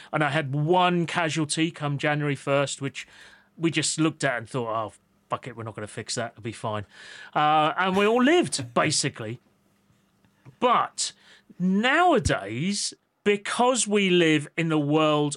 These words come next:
of a, well, a democracy, I would call it, there are plenty of people out there who seem to have this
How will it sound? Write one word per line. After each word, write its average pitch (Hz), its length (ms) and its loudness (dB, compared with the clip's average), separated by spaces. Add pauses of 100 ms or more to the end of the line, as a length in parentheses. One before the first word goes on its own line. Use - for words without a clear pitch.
of 139 360 -2 (100)
a, 131 420 -2 (520)
well, 139 240 -4 (100)
a 151 40 -2
democracy, 156 920 0
I 107 100 -4
would 110 220 -8
call 107 300 -8
it, 113 100 -14 (640)
there 254 280 4
are 247 80 4
plenty 247 840 0
of 160 180 0
people 151 380 0
out 123 220 -2
there 123 220 -2
who 240 180 0
seem 302 520 2
to 302 220 4
have 208 380 0
this 185 260 0